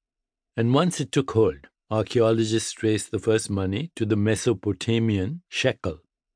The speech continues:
around five thousand years ago. Money exploded as an idea.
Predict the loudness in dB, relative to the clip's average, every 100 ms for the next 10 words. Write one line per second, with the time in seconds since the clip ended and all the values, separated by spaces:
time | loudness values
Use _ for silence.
0 | _ -4 0 0 0 0 2 2 2 2
1 | 2 0 0 0 -2 -8 -14 -20 _ _
2 | _ _ _ -2 0 2 2 -2 0 2
3 | 2 0 -6 -14 -6 -4 0 -2 -4 -8
4 | -10